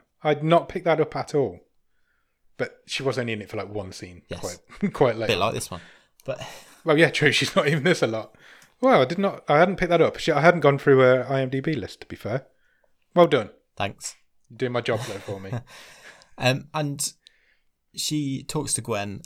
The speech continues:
Speaker 2: and basically, we know where this is going straight away. She, she tries to manipulate her, doesn't she?
Speaker 1: Yeah, she, she basically, she's quite mean to Gwen. She tells her that she's got,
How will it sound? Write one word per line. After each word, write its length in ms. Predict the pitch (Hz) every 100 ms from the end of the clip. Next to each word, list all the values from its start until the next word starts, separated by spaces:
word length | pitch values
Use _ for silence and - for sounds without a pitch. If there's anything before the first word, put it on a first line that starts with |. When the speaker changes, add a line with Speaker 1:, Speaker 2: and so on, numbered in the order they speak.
| _
Speaker 2:
and 380 | 110 110 101 - - _ _ _ -
basically, 480 | 165 147 113 107 -
we 120 | 143
know 120 | 160 139
where 100 | 98
this 120 | -
is 60 |
going 200 | - 92
straight 180 | 85 95
away. 240 | 76 82 85
She, 420 | - 104 98 87
she 200 | - 117 107
tries 240 | 117 104
to 80 | 101
manipulate 540 | 104 98 - 92 82
her, 60 | 90
doesn't 240 | 98 92 -
she? 220 | 80 - _ _ _
Speaker 1:
Yeah, 340 | 170 104 101 120 _ _
she, 260 | - 123 _
she 160 | - 156
basically, 300 | 170 170 127
she's 160 | - -
quite 220 | 185 131
mean 280 | 127 127 123
to 120 | -
Gwen. 300 | - - 90
She 100 | 95
tells 260 | - 117 107
her 60 |
that 80 | 98
she's 140 | - 107
got, 140 | -